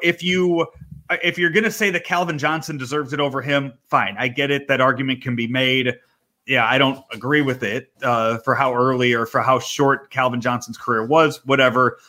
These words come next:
You finally got Drew Pearson in there too. Okay. It, Torrey Holt is the next wide receiver up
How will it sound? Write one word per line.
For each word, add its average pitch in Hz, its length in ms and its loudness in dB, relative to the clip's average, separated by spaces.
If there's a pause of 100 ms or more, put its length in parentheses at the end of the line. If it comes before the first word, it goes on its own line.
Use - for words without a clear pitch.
(120)
You 127 100 -2
finally 151 380 2
got 131 220 0
Drew 135 180 -2
Pearson 151 440 0
in 143 120 2
there 135 160 0
too. 156 560 0
Okay. 135 580 2 (500)
It, - 220 -12
Torrey 202 300 4
Holt 165 320 2
is 139 160 -4
the 143 120 -2
next 135 340 -4
wide 139 200 2
receiver 127 600 -2
up 123 300 4